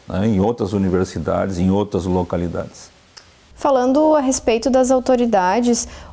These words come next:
Speaker 2: o convite para que as autoridades compareçam às cerimônias fica a cargo de quem?
Speaker 1: Os, o, bom, o diretor de centro, o coordenador de curso, o reitor,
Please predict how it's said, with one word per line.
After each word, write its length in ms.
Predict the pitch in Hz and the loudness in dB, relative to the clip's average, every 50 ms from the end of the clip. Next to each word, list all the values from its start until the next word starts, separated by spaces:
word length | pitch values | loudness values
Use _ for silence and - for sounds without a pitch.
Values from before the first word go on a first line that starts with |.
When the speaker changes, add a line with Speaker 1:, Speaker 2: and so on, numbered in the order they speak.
| - | -4
Speaker 2:
o 80 | - 277 | -2 -2
convite 680 | 262 - 302 277 277 269 240 220 240 269 294 285 - 294 | 0 2 2 4 4 4 4 4 4 2 2 0 0 0
para 180 | 240 226 226 226 | 2 2 0 2
que 100 | - 247 | 2 2
as 140 | 226 220 | 2 4
autoridades 680 | 233 226 226 247 226 233 233 220 202 202 208 220 - - | 2 4 4 2 2 2 2 2 2 2 0 -2 -4 -2
compareçam 920 | - 240 226 233 233 247 220 202 196 196 196 220 - - - 208 180 - | 0 2 2 2 2 2 2 2 4 2 2 2 2 2 2 0 0 0
às 120 | - - - | 0 0 0
cerimônias 580 | - 226 214 214 208 196 196 196 202 214 - | 2 2 2 2 2 2 2 2 0 0 0
fica 180 | - 254 240 240 | -2 -2 0 -2
a 40 | 233 | 0
cargo 340 | - 233 202 202 214 220 214 | 0 0 0 0 0 0 0
de 120 | 196 202 | 0 0
quem? 400 | 202 - 190 175 170 180 190 185 - - - - - - - - - - - - - - - - | -2 0 -2 0 0 -2 -4 -6 -10 -16 -20 -20 -20 -20 -20 -20 -20 -20 -20 -20 -20 -18 -10 -6
Speaker 1:
Os, 200 | 101 98 - - | -6 -6 -4 -2
o, 680 | 113 95 90 90 87 87 87 87 85 87 87 90 - - - - - - | 0 0 2 2 2 2 2 2 2 0 0 -2 -4 -6 -10 -16 -18 -8
bom, 400 | - 107 151 160 113 90 - - - - - - - - - - - - - - - - - | -4 0 0 0 0 -2 -6 -12 -20 -20 -20 -20 -20 -20 -20 -20 -20 -20 -20 -20 -14 -8 -4
o 40 | 127 | -2
diretor 560 | 120 117 185 220 226 175 - - 185 202 185 | 0 0 2 2 2 2 2 2 2 2 2
de 120 | 135 104 104 | 2 0 -2
centro, 500 | - - 101 101 95 80 - - - - - - _ - - - - - - - _ _ - | 0 -2 0 0 -2 -4 -6 -12 -20 -20 -20 -20 _ -20 -20 -20 -20 -20 -20 -20 _ _ -8
o 120 | - 95 | -8 -6
coordenador 800 | - - 127 151 165 160 165 156 151 139 117 110 135 165 170 156 | -4 0 0 2 2 2 2 2 2 0 0 2 2 2 2 2
de 100 | 151 139 | 0 0
curso, 520 | - - - 127 127 107 85 - - - - - - - - - - - - - - | 0 0 0 2 2 2 -2 -6 -12 -16 -18 -20 -20 -20 -20 -20 -20 -20 -12 -6 -2
o 100 | 110 120 | -2 0
reitor, 720 | 104 117 156 156 131 - - - - 156 160 151 123 | 0 0 0 0 0 -4 -4 -2 0 2 2 2 0